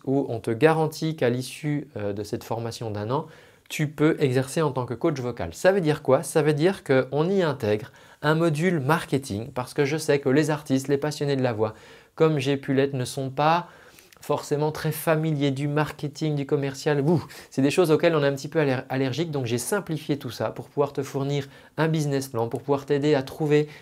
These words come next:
tes premiers élèves, quel statut choisir, comment exercer, euh, légalement, comment gagner sa vie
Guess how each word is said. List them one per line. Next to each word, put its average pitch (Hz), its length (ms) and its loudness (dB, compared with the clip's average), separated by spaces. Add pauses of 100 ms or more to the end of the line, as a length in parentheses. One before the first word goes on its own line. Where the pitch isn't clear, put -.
(140)
tes 185 140 -2
premiers 151 420 2
élèves, 117 360 2 (200)
quel 160 160 4
statut 147 400 2
choisir, 123 640 2 (220)
comment 156 200 4
exercer, 139 520 2
euh, 123 100 4
légalement, 131 540 2
comment 147 340 2
gagner 131 380 0
sa 117 240 -4
vie 143 240 -4